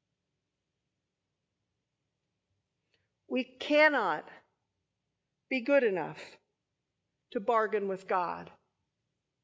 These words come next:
We all need God's saving grace. There is no other way.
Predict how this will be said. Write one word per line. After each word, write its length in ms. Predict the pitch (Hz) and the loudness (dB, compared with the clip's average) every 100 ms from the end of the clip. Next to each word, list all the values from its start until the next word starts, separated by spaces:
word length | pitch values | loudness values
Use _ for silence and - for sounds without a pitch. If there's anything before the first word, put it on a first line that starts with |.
| _ _ _ _ _ _ _ _ _ _ _ _ _ _ _ _ _ _ _ _ | _ _ _ _ _ _ _ _ _ _ _ _ _ _ _ _ _ _ _ _
We 180 | 254 269 | -2 2
all 320 | 254 277 294 | 4 6 6
need 320 | 320 285 254 220 | 4 2 0 2
God's 320 | 240 247 233 | 2 2 -4
saving 520 | - 240 233 220 220 | 0 2 4 2 -2
grace. 680 | 208 202 165 165 - - - _ _ _ _ _ _ _ _ _ _ _ _ _ - | 2 2 2 -4 -14 -16 -18 _ _ _ _ _ _ _ _ _ _ _ _ _ 2
There 140 | 254 | 4
is 340 | 220 277 302 294 | 4 2 0 0
no 300 | 277 262 247 | 2 2 2
other 360 | - 247 240 | 0 -2 -2
way. 560 | 233 226 233 196 170 - | -2 -2 -4 -6 -10 -16